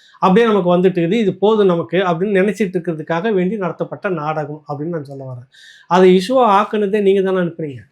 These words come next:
திமுகவினுடைய முஸ்லீம் இதை தானே மொத மொத நீங்க அனுப்புறீங்க, பிரச்சனை ஆக்குறதே நீங்க தானே.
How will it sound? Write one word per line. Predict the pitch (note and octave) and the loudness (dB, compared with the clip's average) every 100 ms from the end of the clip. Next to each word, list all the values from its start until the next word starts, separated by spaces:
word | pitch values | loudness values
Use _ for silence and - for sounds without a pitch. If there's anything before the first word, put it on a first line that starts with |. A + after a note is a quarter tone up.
| _ _ _ _ _ _ _ A3 | _ _ _ _ _ _ _ 2
திமுகவினுடைய | B3 A#3 G#3+ G3+ F#3+ F#3+ F3+ F3 E3 D#3+ D#3 C#3+ _ _ | 4 6 6 6 4 4 4 4 2 0 -4 -8 _ _
முஸ்லீம் | F#3+ F#3 A#3+ A3 | -4 2 4 4
இதை | G3+ | 4
தானே | G3+ A3+ | 2 2
மொத | F#3+ G3 | 0 -2
மொத | G3 G3+ | 0 0
நீங்க | G3 F3 | 0 2
அனுப்புறீங்க, | F#3 F#3 F3+ C#3 | 0 -2 -4 -4
பிரச்சனை | G3+ A3+ B3+ B3+ | -6 -6 -2 0
ஆக்குறதே | G#3+ G#3+ G3+ G#3 | 0 -4 -4 -2
நீங்க | F#3+ G3 | -2 -4
தானே. | F#3 F3 | -4 -6